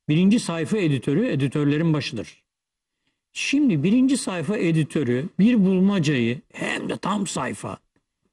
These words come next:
gazetenin birinci sayfasına koyuyor. Fakat orada bir bakışta gözüken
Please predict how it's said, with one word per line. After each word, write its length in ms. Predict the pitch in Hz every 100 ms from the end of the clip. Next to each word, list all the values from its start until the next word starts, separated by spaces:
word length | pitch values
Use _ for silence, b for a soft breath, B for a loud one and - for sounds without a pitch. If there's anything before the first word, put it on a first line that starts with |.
| -
gazetenin 540 | 143 175 - 127 117
birinci 260 | 127 147 151
sayfasına 560 | - 120 143 131 143
koyuyor. 520 | 123 175 202 160 131 170 - _ _ _ _ _
Fakat 420 | - 302 170 147
orada 480 | 247 262 143 117 160 _ _ _ _ _ _ _ _ 226
bir 140 | 294
bakışta 400 | 285 160 - 214
gözüken 640 | 160 160 131 - 131 131